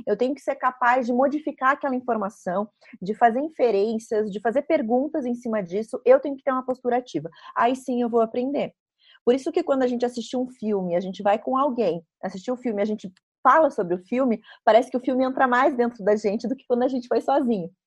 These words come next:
Mas é por causa disso, porque você ficou conversando, você ficou batendo um papo. E aí isso fez você, é, repensar sobre a, aquelas questões. E isso é também uma questão do treino do olhar, enfim,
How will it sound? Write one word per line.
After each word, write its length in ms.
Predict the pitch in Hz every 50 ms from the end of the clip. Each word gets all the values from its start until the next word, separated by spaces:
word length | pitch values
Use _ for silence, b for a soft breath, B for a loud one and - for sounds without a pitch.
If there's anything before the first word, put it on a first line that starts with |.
| _ b b b b b
Mas 180 | - 285 277 247
é 80 | 262
por 140 | 262 277 277
causa 260 | - 269 254 240 277
disso, 400 | 240 262 370 440 370 - - - -
porque 240 | - 190 - 180 156
você 220 | 165 170 - 190
ficou 200 | 185 - - 190
conversando, 640 | 196 - 196 220 262 302 - - 392 381 349 262 202
você 200 | 190 180 180 170
ficou 200 | - - - 175
batendo 380 | 170 185 185 - 190 202 220
um 100 | 254 269
papo. 300 | 262 - 143 151 170 - _ _ _ _ _ _ _ _ _ _ _ _ _ _ _ _ _ -
E 140 | 190 190 202
aí 140 | 196 208 220
isso 180 | 220 - 269
fez 300 | 262 - 254 233 240 240
você, 440 | 240 269 269 - - 247 233 254 294 B B B B B B B -
é, 360 | 220 220 214 214 214 208 208
repensar 800 | 226 269 302 - - - 381 330 339 262 - 285 240 247 285 -
sobre 420 | - - 294 277 247 240 254 247 240
a, 380 | - 226 220 214 208 208 208 - -
aquelas 340 | - 208 - - 214 220 220
questões. 540 | - 226 220 220 - - 160 127 - - -
E 160 | 220 220 220
isso 300 | 254 254 - - 320 311
é 180 | 294 277 277 302
também 320 | 302 339 311 269 247 247
uma 140 | 254 262 262
questão 500 | 262 277 269 - 240 226 226 226 220 226 B B B B B
do 140 | - 190 247
treino 380 | 247 - - 208 196 196 185
do 100 | 175 196
olhar, 600 | 233 269 277 233 214 214 226 233 233 214 196 175 165
enfim, 440 | 180 185 - _ - 208 220 208